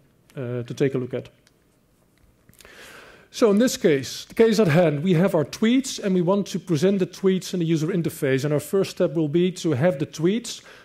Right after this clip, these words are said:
take them off from Twitter, do the first filtering, so only the three tags that I mentioned, and put those tweets on a Kafka topic.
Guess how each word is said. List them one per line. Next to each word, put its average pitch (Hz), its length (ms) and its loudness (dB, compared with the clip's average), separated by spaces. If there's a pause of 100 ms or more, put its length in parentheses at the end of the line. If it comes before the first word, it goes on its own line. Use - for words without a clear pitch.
(120)
take 190 220 2
them 165 160 -2 (180)
off 202 340 -2
from 151 260 -4
Twitter, 220 460 0 (360)
do 185 80 0
the 165 100 0
first - 640 -2
filtering, 202 640 0
so - 220 -4
only 185 300 0
the 143 100 -2
three 185 340 -2
tags 165 380 0
that 165 100 0
I 147 100 0
mentioned, 202 500 -4 (300)
and 170 140 0
put 233 140 -2
those 185 240 0
tweets 196 480 -2
on 175 120 0
a 165 40 0
Kafka 180 340 -2
topic. 135 360 -8